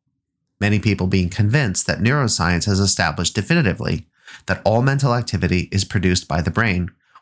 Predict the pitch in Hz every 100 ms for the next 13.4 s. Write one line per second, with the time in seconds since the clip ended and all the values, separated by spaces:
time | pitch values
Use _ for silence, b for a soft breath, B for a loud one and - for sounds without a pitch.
0 | - 95 92 95 120 104 95 101 87 87
1 | 92 92 95 90 76 87 - 110 80 -
2 | _ _ _ _ _ _ B B B _
3 | - 131 101 - 107 107 139 139 85 -
4 | 95 98 - 98 - 117 135 135 139 -
5 | 95 95 113 101 90 82 90 95 139 -
6 | 147 101 92 - - 85 - 117 - 85
7 | 76 73 - - _ _ _ _ _ _
8 | _ _ _ 104 110 110 101 95 90 -
9 | 135 135 - 52 92 - _ _ - 95
10 | - - - 90 - 170 92 80 110 -
11 | _ _ _ B B - 98 113 101 156
12 | 156 147 92 - 98 110 95 92 - 120
13 | 127 90 - -